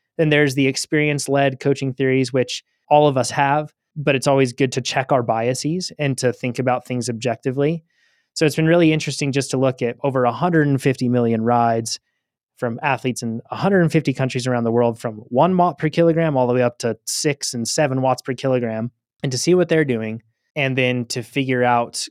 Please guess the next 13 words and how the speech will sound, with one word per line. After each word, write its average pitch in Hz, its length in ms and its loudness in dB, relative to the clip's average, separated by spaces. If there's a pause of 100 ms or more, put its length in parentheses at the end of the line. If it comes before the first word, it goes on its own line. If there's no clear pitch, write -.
commonalities 120 840 -2
and 135 140 -4
to 120 80 0
figure 117 300 -2
out 113 200 0
how 120 380 -4 (180)
people 127 220 -6
should 135 160 -8
train 156 220 -6
to 123 60 -4
get 117 180 -6
faster. 117 500 -8
It's - 280 -8